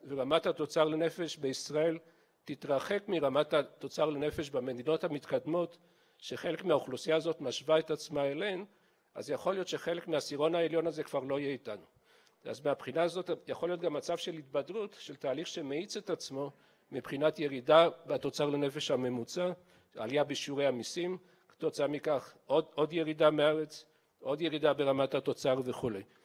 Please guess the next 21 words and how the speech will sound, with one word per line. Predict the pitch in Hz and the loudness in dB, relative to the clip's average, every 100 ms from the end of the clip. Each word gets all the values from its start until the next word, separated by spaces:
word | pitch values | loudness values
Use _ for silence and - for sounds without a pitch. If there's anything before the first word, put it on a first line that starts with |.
| _ | _
אבל | 135 | -2
יכול | 127 190 | 0 2
להיות | 180 | 4
תהליך | 165 156 | 4 2
של | - 175 | 0 -2
התבדרות, | 160 151 151 220 202 - _ - | 0 0 0 -2 -2 -6 _ -8
לכן | 135 180 170 160 - | -6 -4 -4 -4 -4
התרחיש | 139 139 135 185 190 | -6 -4 -6 -4 -4
הזה | 165 151 | -2 -2
הוא | 143 | 0
לא | 165 | 0
תרחיש | 170 156 156 | -2 -6 -8
קיצוני, | 151 - 151 175 170 170 _ _ _ | -10 -6 -4 -2 -6 -8 _ _ _
יכול, | - 185 311 180 | -10 -6 -2 -2
יכול | 135 - 180 | -2 4 6
להיות | 180 | 6
שהוא | - 139 | 4 2
אפילו | - 151 143 | 2 0 0
לא | 139 | 0
תרחיש | 139 135 131 | -2 -6 -10
פסימי. | - 123 - 101 | -10 -12 -12 -14